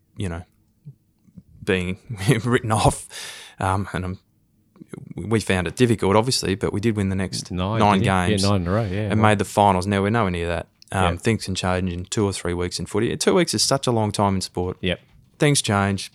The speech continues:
Speaker 1: you know, very quickly. So, um, yeah, I'm not too fussed about <laughs>
Speaker 2: <laughs>
Speaker 1: what's going on outside at the moment. It's just controlling what we can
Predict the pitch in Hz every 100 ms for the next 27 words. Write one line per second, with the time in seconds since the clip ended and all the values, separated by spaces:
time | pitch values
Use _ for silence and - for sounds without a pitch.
0 | _ _ _ - 101 98 90 - 113 113
1 | 104 92 - 92 90 85 85 - _ -
2 | - - _ - 82 80 82 - _ -
3 | 87 82 - - - - 87 - _ _
4 | _ - - - - - 98 95 92 -
5 | - 160 151 - - - - 98 120 -
6 | 113 104 98 87 98 92 85 87 90 90
7 | 90 - - - - - - - - -
8 | 104 87 107 95 95 90 101 - 95